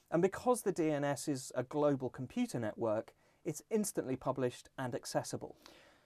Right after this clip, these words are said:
With a dot tel, you're accessing a mobile optimized contacts directory with live data at very low cost because the data is very small.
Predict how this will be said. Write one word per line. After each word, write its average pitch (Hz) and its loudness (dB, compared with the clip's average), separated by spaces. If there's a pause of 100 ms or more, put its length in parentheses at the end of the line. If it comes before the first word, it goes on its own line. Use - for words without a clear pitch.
(100)
With 180 4
a 175 6
dot 175 4
tel, 143 2 (100)
you're 165 0
accessing 185 -2
a 147 2
mobile 170 4
optimized 139 -2
contacts - -2
directory 117 -2 (200)
with 120 -8
live 175 2
data 170 0 (320)
at 123 -2
very 170 4
low 185 6
cost - -4
because - -8
the 127 -8
data 120 -2
is 117 -2
very 117 2
small. 180 0